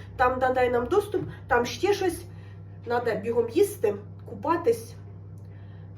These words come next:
бігом порішати вопроси по роботі і лягати спать. Я хочу лягти сьогодні спать у дев'ять часов, щоб встати в чотири і послухати, що це п***ло буде морозити. Ви поняли, про кого. Да. Всім смачного,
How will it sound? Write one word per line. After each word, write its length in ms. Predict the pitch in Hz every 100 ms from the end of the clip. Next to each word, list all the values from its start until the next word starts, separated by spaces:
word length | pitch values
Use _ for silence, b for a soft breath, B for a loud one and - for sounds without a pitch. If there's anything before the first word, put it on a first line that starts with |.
| - -
бігом 320 | 190 226 247
порішати 500 | 233 208 - 240 233
вопроси 420 | 220 - 233 -
по 200 | 202 214
роботі 440 | 208 190 269 311 -
і 140 | 202
лягати 300 | 196 214 233
спать. 440 | - - 254 - - -
Я 60 | 220
хочу 280 | 427 - -
лягти 260 | - -
сьогодні 340 | 480 233 190 208
спать 460 | - - 320 330 -
у 60 |
дев'ять 380 | 180 233 220 202
часов, 520 | - 415 - 359 370 B B B -
щоб 180 | 202
встати 360 | - - 262 254
в 20 | -
чотири 380 | 233 - 320
і 60 | 294
послухати, 460 | 208 202 523 494 403
що 200 | 466 427
це 160 | 427
п***ло 360 | - 988 988 170
буде 240 | 403 -
морозити. 680 | - 175 170 165 160 175 185 - - - - - - - - - - - 208
Ви 100 | 202
поняли, 380 | 208 180 165
про 180 | 170 180
кого. 340 | - 170 170 170 - - - - - B B B B
Да. 200 | 180 185 165 - - B B -
Всім 200 | 277 254
смачного, 800 | - 190 - 233 349 240 165